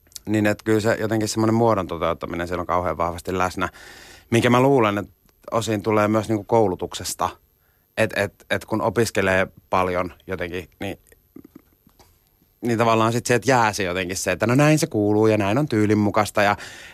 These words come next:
ja ikään kuin se on sit jotenkin vähän ristiriidassa kuitenkin senkaan, että, että, että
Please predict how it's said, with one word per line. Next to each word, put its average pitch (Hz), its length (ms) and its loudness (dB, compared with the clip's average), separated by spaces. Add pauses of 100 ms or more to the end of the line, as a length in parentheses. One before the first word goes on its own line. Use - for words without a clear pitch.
ja 113 140 2
ikään 113 220 2
kuin 113 100 0
se 123 120 2
on 113 220 2 (160)
sit - 220 -6 (400)
jotenkin 107 420 0
vähän 135 260 2
ristiriidassa 95 580 -2
kuitenkin 95 340 -2
senkaan, 87 560 0
että, 92 260 -4 (480)
että, 113 240 2 (140)
että 104 340 0